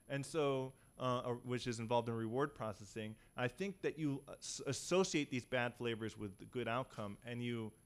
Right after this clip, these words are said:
then counter condition them. So now you start to like those flavors. Um, finally, sensory adaptation and habituation.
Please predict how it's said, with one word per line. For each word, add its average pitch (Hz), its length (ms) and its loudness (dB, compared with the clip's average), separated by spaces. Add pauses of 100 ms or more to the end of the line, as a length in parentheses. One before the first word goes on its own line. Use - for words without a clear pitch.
then 120 160 2
counter 117 340 0
condition 98 440 -4
them. 92 200 -8 (640)
So 113 120 -4
now 113 160 2
you 113 240 0 (100)
start - 300 -4
to 107 80 -4
like 104 240 2
those 98 160 -2
flavors. 87 500 -6 (540)
Um, 120 400 2
finally, 175 400 2
sensory 156 500 0
adaptation 123 640 0
and 107 160 -2
habituation. 123 920 2